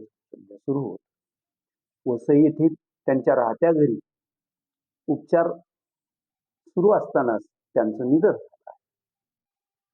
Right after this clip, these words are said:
<clears throat> सुवार्ता हे मासिक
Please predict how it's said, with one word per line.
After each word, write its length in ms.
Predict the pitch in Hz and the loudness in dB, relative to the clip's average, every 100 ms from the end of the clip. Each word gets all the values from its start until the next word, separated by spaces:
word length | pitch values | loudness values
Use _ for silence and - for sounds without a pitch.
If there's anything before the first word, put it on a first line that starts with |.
| _ _ - | _ _ -10
<clears throat> 260 | 339 - - _ _ _ _ _ _ _ _ | -6 -6 -10 _ _ _ _ _ _ _ _
सुवार्ता 640 | - 139 143 139 139 151 113 - _ _ _ _ _ _ _ _ _ _ - | 0 4 4 2 0 0 -2 -6 _ _ _ _ _ _ _ _ _ _ -8
हे 40 | 143 | -2
मासिक 520 | 139 135 202 170 | -2 -2 -2 -2